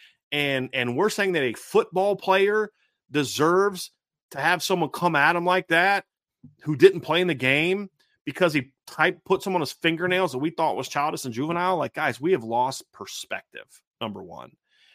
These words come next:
And number two, it is not your job or my job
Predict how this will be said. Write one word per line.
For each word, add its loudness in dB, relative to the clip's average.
And 0
number 0
two, -4
it 6
is 4
not 2
your 2
job 0
or 0
my 2
job -2